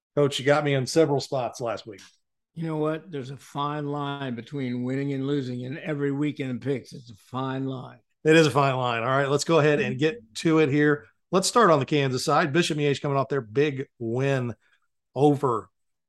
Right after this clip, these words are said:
Speaker 1: uh, Rockhurst. Fantastic way, uh, offense and defense. Everybody contributed to that one. They've got Blue Valley. And Blue Valley, who, you know, I thought was gonna, I thought would beat Blue Springs, and they didn't. They're, you know, and it,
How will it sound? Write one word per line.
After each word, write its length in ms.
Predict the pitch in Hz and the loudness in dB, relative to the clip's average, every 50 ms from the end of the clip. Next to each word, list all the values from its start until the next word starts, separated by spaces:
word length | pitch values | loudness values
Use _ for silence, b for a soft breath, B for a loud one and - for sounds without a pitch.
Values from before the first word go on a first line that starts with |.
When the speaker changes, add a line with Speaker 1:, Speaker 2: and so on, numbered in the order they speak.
| _ - | _ -8
Speaker 1:
uh, 160 | 143 131 123 117 | -6 -4 -4 -2
Rockhurst. 680 | 117 135 139 147 143 - 160 147 139 - - - - 143 131 131 - - _ - - - | 0 2 2 2 2 4 4 4 4 2 0 -8 -10 -14 -14 -16 -16 -20 _ -14 -4 2
Fantastic 540 | 170 170 170 156 - 160 156 147 - 151 | 4 4 4 6 6 4 4 4 4 2
way, 240 | 135 139 143 147 156 | 4 4 4 2 0
uh, 120 | 135 131 131 - - | -4 -6 -6 0 2
offense 380 | 151 165 165 - 165 151 131 | 2 2 4 4 2 2 2
and 120 | 151 147 135 | 0 0 0
defense. 360 | 139 139 127 147 139 110 131 | -2 -4 -2 -4 -4 -2 -2
Everybody 220 | 139 135 139 131 | 0 0 0 -2
contributed 400 | 117 131 123 - 143 135 131 127 | -2 -4 -4 -2 -2 -2 0 -2
to 80 | 127 131 | -2 -4
that 120 | 131 131 | -4 -4
one. 140 | 131 135 131 b b b b b b b | -6 -6 -6 b b b b b b b
They've 100 | 202 233 | 0 2
got 140 | 330 320 214 | 2 2 2
Blue 140 | 254 247 | 4 6
Valley. 320 | - - 208 233 147 113 - _ _ _ _ _ _ _ _ _ _ _ _ _ _ _ _ _ _ _ _ _ _ - | 6 8 8 6 6 2 -2 _ _ _ _ _ _ _ _ _ _ _ _ _ _ _ _ _ _ _ _ _ _ -4
And 80 | 160 151 | -2 2
Blue 120 | 156 220 | 4 4
Valley, 260 | 220 214 208 214 185 | 6 6 6 6 4
who, 300 | 147 170 170 170 170 - - | 4 4 4 2 2 -2 -6
you 140 | 180 170 | -4 -2
know, 100 | 156 151 | 0 0
I 120 | 147 156 185 | 2 0 0
thought 220 | - 226 214 202 | 2 0 -2 0
was 120 | 180 143 131 | -2 -2 -2
gonna, 180 | 165 160 151 135 _ _ _ _ _ - | -2 -2 -2 -4 _ _ _ _ _ 0
I 120 | 143 185 | 0 0
thought 220 | 185 269 240 190 | 2 0 -2 0
would 160 | 160 151 135 120 | 0 -2 -2 2
beat 240 | 147 175 220 208 | 2 2 2 2
Blue 120 | 185 151 139 | 0 -2 -2
Springs, 420 | - - 143 131 117 107 101 - _ _ _ _ _ _ _ - | 0 0 -2 -2 -2 -4 -10 -14 _ _ _ _ _ _ _ 0
and 80 | 143 | 2
they 60 | 147 139 | 2 6
didn't. 340 | 143 170 156 117 98 - | 6 4 4 2 -2 -4
They're, 180 | - 147 165 - | -4 -4 -4 -4
you 220 | 147 160 180 156 151 | -8 -6 -2 0 2
know, 160 | 143 139 135 | 2 2 2
and 180 | 135 127 131 - | 0 -2 -4 -4
it, 160 | 143 123 | -4 -4